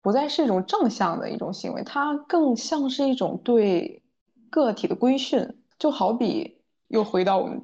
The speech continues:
聊到的我们高中的时候会跑操，它就是这个跑操，它打的旗号是说，对，为了你的身体健康，让你更有精力学习。但是你在跑步的时候却被要求不能跑出那个方格，就是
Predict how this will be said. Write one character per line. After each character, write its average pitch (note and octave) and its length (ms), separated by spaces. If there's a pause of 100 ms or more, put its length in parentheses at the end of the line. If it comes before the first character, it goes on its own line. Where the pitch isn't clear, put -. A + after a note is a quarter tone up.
聊 - 200
到 F#3+ 180
的 F3+ 60
我 F3+ 80
们 F#3+ 140
高 F#3 180
中 F#3+ 160
的 F#3 60
时 F#3 160
候 F3+ 140
会 F#3 120
跑 - 260
操， - 440
它 B3+ 100
就 B3+ 140
是 B3+ 160
这 C4+ 160
个 B3 60
跑 - 260
操， G#3 300
它 B3+ 60
打 - 280
的 - 140
旗 - 260
号 G#3 320
是 G#3 160
说， G3 380 (160)
对， - 240
为 G3+ 160
了 F3+ 40
你 E3+ 120
的 E3+ 100
身 A3 180
体 G3 140
健 F#3+ 240
康， F#3+ 240
让 F3+ 160
你 F3 60
更 F#3 160
有 - 80
精 G#3 200
力 G3+ 120
学 F#3+ 200
习。 F#3+ 360 (420)
但 D#4 120
是 D#4+ 100
你 A3 80
在 A3+ 120
跑 B3+ 260
步 B3+ 200
的 A3 60
时 G#3 160
候 G3 140
却 D4+ 320
被 D4 180
要 C#4+ 220
求 G#3+ 240
不 - 200
能 D4 200
跑 - 280
出 C4 160
那 C#4 80
个 B3+ 60
方 D4+ 320
格， F#3+ 560
就 B3+ 100
是 A#3 440